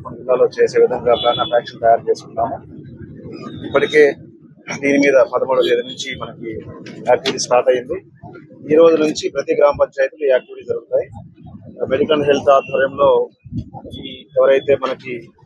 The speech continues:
శానిటేషన్ వర్కర్స్ ఉన్నారో వారికి స్పెషల్, ఆ, మెడికల్ క్యాంప్స్ కూడా రన్ అవుతాయి, సార్. So దీంట్లో నేను అందరినీ, మీ ద్వారా ప్రజలందరినీ కోరేది ఏంటంటే, ఆ, స్వచ్ఛతని మన జీవితంలో భాగంగా చేసుకోవాలి. అంటే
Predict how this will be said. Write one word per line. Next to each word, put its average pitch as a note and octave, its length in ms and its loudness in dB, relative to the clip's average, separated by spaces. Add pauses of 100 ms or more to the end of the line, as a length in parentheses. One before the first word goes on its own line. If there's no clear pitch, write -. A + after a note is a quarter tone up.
శానిటేషన్ B2 440 -2
వర్కర్స్ B2 320 0
ఉన్నారో C#3+ 220 2
వారికి C3+ 280 2
స్పెషల్, B2+ 400 -4 (880)
ఆ, A#2 140 4 (100)
మెడికల్ B2 260 -2
క్యాంప్స్ B2+ 320 -2
కూడా C3+ 120 4
రన్ A#2 200 2
అవుతాయి, - 300 -2
సార్. - 100 -18 (380)
So B2+ 160 -2
దీంట్లో D#3+ 320 4
నేను C#3+ 220 0
అందరినీ, D3 320 -2 (160)
మీ C3 60 -20
ద్వారా C3 340 2
ప్రజలందరినీ B2+ 580 -10
కోరేది A#2 360 2
ఏంటంటే, A2+ 360 0 (1300)
ఆ, A#2+ 80 6
స్వచ్ఛతని D#3 760 2
మన C3+ 100 -6
జీవితంలో C#3 580 2 (420)
భాగంగా B2+ 400 0
చేసుకోవాలి. G#2 400 -4 (420)
అంటే B2 300 4